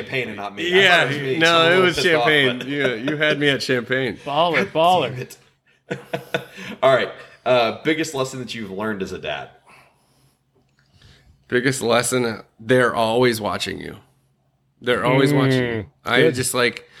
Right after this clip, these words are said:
Speaker 2: it hits me in the face every time. I don't think he's watching me or, or my daughter recently. Like, and he, like, does this, like, weird thing I do. I'm like,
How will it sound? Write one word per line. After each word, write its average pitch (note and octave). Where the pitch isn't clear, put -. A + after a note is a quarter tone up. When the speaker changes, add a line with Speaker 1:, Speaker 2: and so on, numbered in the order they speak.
Speaker 2:
it B2+
hits C#3
me D3+
in D3
the C#3+
face C#3+
every C#3
time. C3
I C#3+
don't E3
think D3
he's E3
watching D3+
me F3+
or, D3
or C#3+
my B2
daughter A2+
recently. A2
Like, A2
and A#2
he, C3
like, C3
does C#3+
this, C#3
like, C#3
weird C3
thing C#3+
I C#3
do. C3+
I'm C3
like, B2